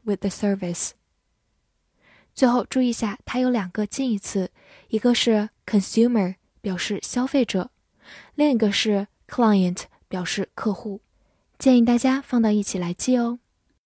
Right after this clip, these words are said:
复习一下今天学过的单词。Old，old。形容词，旧的、老的。Broadcast，broadcast，或者美式发音，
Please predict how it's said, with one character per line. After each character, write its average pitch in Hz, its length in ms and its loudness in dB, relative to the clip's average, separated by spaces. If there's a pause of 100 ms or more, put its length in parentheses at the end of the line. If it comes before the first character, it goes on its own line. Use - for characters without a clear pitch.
(640)
复 - 180 0
习 262 200 4
一 - 20 4
下 247 300 2
今 233 160 4
天 233 100 6
学 214 160 -2
过 214 140 -2
的 202 80 -6
单 226 200 0
词。 196 360 -2 (720)
Old，old。 202 480 6 (2500)
形 - 260 4
容 254 100 6
词， 220 360 2
旧 226 300 4
的、 190 240 -2
老 190 240 0
的。 175 240 -2 (1000)
Broadcast，broadcast， - 2500 4 (800)
或 277 120 6
者 247 160 8
美 220 140 6
式 - 140 0
发 247 180 2
音， 254 260 6